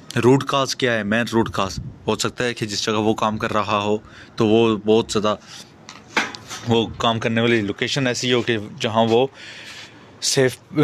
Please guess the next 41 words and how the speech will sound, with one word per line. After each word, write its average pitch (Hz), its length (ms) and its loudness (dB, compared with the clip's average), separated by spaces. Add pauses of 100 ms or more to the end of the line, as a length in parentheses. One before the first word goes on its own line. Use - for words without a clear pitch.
(260)
safe 139 440 0 (200)
system 131 600 0
को 120 160 0
फॉलो 107 260 2
नहीं 123 160 0
कर 120 100 -4
सकता 110 300 -4
या 104 120 2
safety 110 340 -2
वगैरह 107 200 0
को 117 160 0
नहीं 113 160 -2
फॉलो 113 240 2
कर 110 120 -2
सकता, 101 560 -6
उसको 120 220 0
breach 104 220 0
करना 113 460 0
पड़ 110 200 -4
रहा 110 280 0
है 110 180 -2
safety - 340 -2
का 110 220 -2 (680)
जो 113 100 2
भी 104 60 -2
system 104 400 0
है, 95 80 -6 (280)
ठीक 120 160 0
है। 127 120 -4 (1200)
समझने 131 380 0
के 127 80 0
बाद 113 260 0
मेरी 113 180 0
कोशिश 113 340 2
होगी 107 200 2
कि 107 80 0
पहले 104 240 2
जो 101 140 4
supervisor 104 580 0
है 101 100 4
या 98 160 2